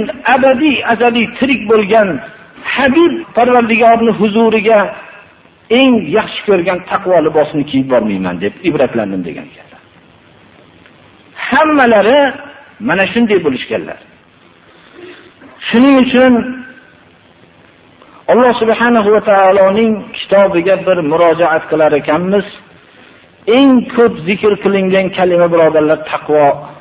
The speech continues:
kalimasidir. Biz ba'zi o'rinlarga to'xtab o'tamiz, xolos. Chunki nihoyatda uzoq vaqtni biz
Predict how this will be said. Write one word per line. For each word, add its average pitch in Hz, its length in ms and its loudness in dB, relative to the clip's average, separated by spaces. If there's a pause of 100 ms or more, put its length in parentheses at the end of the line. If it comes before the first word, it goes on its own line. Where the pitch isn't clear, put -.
kalimasidir. 117 680 -2 (1800)
Biz 196 280 0 (160)
ba'zi 220 420 0
o'rinlarga 175 720 2 (440)
to'xtab 170 400 -2
o'tamiz, 147 380 -2
xolos. 131 320 -2 (360)
Chunki 202 460 -2 (200)
nihoyatda 165 760 0 (100)
uzoq 208 360 2 (160)
vaqtni 180 500 -4
biz 170 140 -2